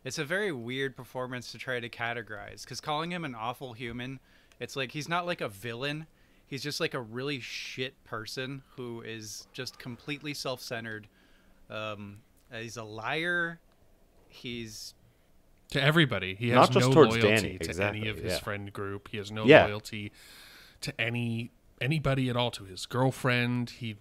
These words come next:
Speaker 2: really is only acting in his most, he's a coward as well. Like, he just, he,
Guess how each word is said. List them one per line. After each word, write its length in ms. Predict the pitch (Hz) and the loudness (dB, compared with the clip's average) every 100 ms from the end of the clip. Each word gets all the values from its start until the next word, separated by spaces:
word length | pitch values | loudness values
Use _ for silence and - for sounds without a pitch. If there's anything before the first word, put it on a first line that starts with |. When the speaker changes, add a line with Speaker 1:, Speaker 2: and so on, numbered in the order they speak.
| 113 | -4
Speaker 2:
really 320 | 120 123 123 | 0 2 2
is 140 | 110 - | 0 -2
only 380 | 120 120 117 - | -2 -2 -2 -2
acting 400 | 101 104 - 104 | -4 -6 -8 -8
in 120 | 98 | -8
his 160 | 101 98 | -8 -10
most, 640 | 101 101 101 - - - - - | -6 -4 -4 -6 -8 -10 -18 -10
he's 160 | - 131 | -4 -2
a 40 | |
coward 600 | - - 110 117 131 139 139 - - _ _ _ - | 0 4 4 4 2 2 -2 -14 -20 _ _ _ -6
as 200 | 113 107 | -4 -2
well. 480 | 101 101 113 123 123 | 0 2 2 0 -2
Like, 160 | 101 - | -6 -4
he 100 | 117 | -4
just, 380 | 107 - - | -4 -6 -10
he, 180 | - 113 | -8 -8